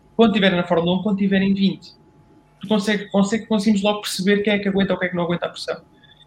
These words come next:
Eu acho que consegui lidar sempre com a pressão que ele me colocaria, como colocava, até porque vinha de um, de um background da altura do Danilo Rossi, que contava na C R G,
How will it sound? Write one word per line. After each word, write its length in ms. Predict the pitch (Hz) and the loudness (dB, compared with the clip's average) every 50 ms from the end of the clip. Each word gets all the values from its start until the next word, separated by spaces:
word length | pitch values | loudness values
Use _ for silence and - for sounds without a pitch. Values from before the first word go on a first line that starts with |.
| _ _ _ _ _ _ _ - | _ _ _ _ _ _ _ 2
Eu 180 | 170 180 196 | 4 6 6
acho 200 | 220 226 196 - | 6 6 4 2
que 40 | - | 0
consegui 340 | - 202 190 - - 185 175 | 2 2 2 2 2 2 2
lidar 280 | 185 185 185 214 - - | 2 4 2 2 2 0
sempre 220 | - - 165 - | -2 -6 -4 -2
com 80 | - 160 | -2 -2
a 40 | |
pressão 360 | 160 - - - 139 139 143 143 | -2 -4 -2 -2 0 0 0 -2
que 120 | - 143 | -4 -6
ele 100 | 135 135 | -6 -6
me 100 | 135 135 | -6 -8
colocaria, 500 | - - 135 135 135 - 131 120 123 127 | -10 -8 -6 -6 -4 -4 -4 -4 -4 -4
como 220 | - - 139 139 - - _ _ | -4 -6 -8 -10 -10 -12 _ _
colocava, 400 | - 135 135 - 127 147 160 165 | -10 -8 -2 2 2 2 4 2
até 160 | 165 - 151 143 | 0 0 -2 -2
porque 380 | - - 147 139 139 - - | -2 -2 -2 -2 -2 -4 -6
vinha 280 | 135 143 139 139 135 135 | -4 0 0 2 0 2
de 80 | 135 | 2
um, 300 | 139 139 139 135 127 123 - - - - - - _ _ - | 0 0 2 0 -2 -6 -10 -14 -20 -20 -20 -20 _ _ 0
de 60 | 147 | 2
um 80 | 147 143 | 2 4
background 600 | 143 143 135 139 - 147 147 139 135 135 131 - | 4 2 2 2 2 2 4 4 4 4 4 2
da 60 | 131 | 2
altura 360 | 131 131 - - 143 147 139 | 2 2 0 0 2 2 2
do 160 | 135 139 139 131 | 2 2 2 2
Danilo 300 | 135 135 135 135 131 131 | 2 2 2 2 0 -2
Rossi, 560 | 123 - 131 135 131 - - - 120 113 - - | -2 0 0 0 0 0 -2 -4 -4 -4 -4 -6
que 80 | - | -6
contava 380 | - 127 123 127 135 127 127 127 | -6 -4 -2 -2 -2 0 0 -2
na 100 | 127 123 | -4 -4
C 160 | - - 131 | -4 -4 -2
R 200 | 127 127 - 120 | -2 -2 -4 -8
G, 400 | - - 135 139 127 - - - | -2 2 4 4 4 2 0 -4